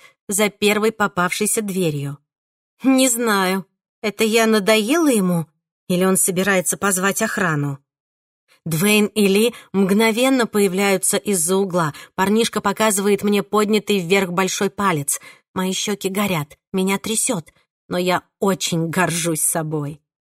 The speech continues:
Старший ободряюще кивает, но ничего не говорит. И я замечаю, как он прячет свой пистолет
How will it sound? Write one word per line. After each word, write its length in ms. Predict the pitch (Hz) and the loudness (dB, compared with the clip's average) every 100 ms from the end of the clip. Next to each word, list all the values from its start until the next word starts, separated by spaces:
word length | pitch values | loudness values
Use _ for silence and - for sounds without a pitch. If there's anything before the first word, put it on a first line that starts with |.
| _ - | _ -12
Старший 520 | - 185 214 - 339 | -2 0 2 0 0
ободряюще 720 | 285 240 202 214 214 - 220 | 2 0 2 2 2 0 -6
кивает, 520 | - 269 262 175 151 - _ - | -6 -2 0 0 -4 -12 _ -6
но 120 | 180 | -2
ничего 460 | 196 220 - 202 185 | 0 -2 -4 -2 0
не 160 | 185 | 0
говорит. 580 | 175 180 180 147 135 - _ _ - | -2 -4 -4 -4 -10 -18 _ _ -6
И 80 | 180 | 0
я 160 | 196 190 | 2 2
замечаю, 560 | 190 196 - 226 214 | 0 -2 0 2 2
как 220 | - 180 | 0 -2
он 140 | 190 180 | -2 0
прячет 420 | 190 202 202 175 | 0 0 -2 -4
свой 240 | - 190 | -2 -2
пистолет 640 | 185 180 - 190 220 220 | -2 -6 -2 -2 0 -2